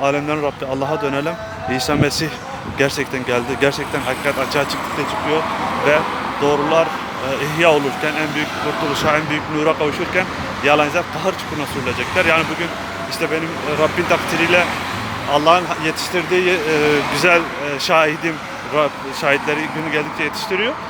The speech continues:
Bir tane Amerika'dan eskiden beri bir matematik öğretmeniyle işte çeşitli dersler, konular üzerinde bir sohbet arkadaşlığı oluyor. Benim fotoğrafımı gösteriyor. Diyor ki, "Bu İsa kaç defadır sakın ha sakın onu bırakma." diyor. O İsa'nın kendisi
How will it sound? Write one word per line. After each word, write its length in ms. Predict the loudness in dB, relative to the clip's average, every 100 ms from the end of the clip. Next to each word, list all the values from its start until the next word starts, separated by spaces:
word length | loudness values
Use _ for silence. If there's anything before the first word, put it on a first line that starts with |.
| -10 -6
Bir 60 | 0
tane 220 | 2 4
Amerika'dan 640 | 2 2 0 0 -2 -2 -8 -10 -8
eskiden 420 | -8 -4 -2 0
beri 180 | 0 0
bir 100 | -2 -4 -4
matematik 460 | -2 0 -2 -2 2
öğretmeniyle 640 | 2 2 2 4 4 4 0 -8 -8 -6 -6 -6 -2
işte 220 | 0 0 0
çeşitli 360 | -4 0 0 2
dersler, 360 | 4 2 2 -2 -2
konular 240 | -2 -2
üzerinde 380 | -2 -2 -2 -2
bir 80 | -4 -6 -8 -2 2
sohbet 300 | 2 4 4
arkadaşlığı 440 | 4 2 2 4
oluyor. 240 | 4 4 4
Benim 160 | 4
fotoğrafımı 480 | 4 4 4 4 4
gösteriyor. 440 | 2 4 4 4
Diyor 160 | 4 4
ki, 80 | 2 2
"Bu 100 | 4
İsa 320 | 4 6 4 2 -2 -2 2
kaç 260 | 4 4
defadır 360 | 0 2 2 0
sakın 340 | -2 -2 -2
ha 140 | -2 -2
sakın 260 | -4 -4
onu 240 | -2 0 4
bırakma." 360 | 4 4 0
diyor. 120 | 0 0 0
O 120 | 0
İsa'nın 280 | 0 0 0 0
kendisi 300 | -2 0